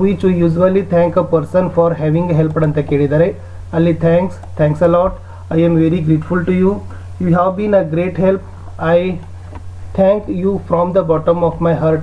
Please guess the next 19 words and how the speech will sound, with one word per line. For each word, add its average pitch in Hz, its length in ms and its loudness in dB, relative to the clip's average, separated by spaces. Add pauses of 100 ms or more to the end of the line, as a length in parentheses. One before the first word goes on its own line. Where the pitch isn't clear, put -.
ಅಂತಕ್ಕಂಥದ್ದು 147 600 0
ಬರಬೇಕು. 135 360 -4 (800)
ಇನ್ನು 208 200 2
ಇಪ್ಪತ್ತೆರಡರಲ್ಲಿ, 214 720 2
"Why 190 80 4 (100)
is 185 160 -6
the 196 160 2
poet 180 260 2 (120)
grateful 170 420 0
for 185 100 2 (180)
eyes 165 260 2
and 170 100 -2 (120)
ears?" 165 280 2
ಅಂತ 151 100 -4 (140)
ಕೇಳಿದ್ದಾರೆ. 151 380 2 (480)
So 202 80 0
ಅದ್ರಲ್ಲಿ 196 300 2
ಆನ್ಸರ್ 202 260 0
ಇತ್ತು, 202 160 0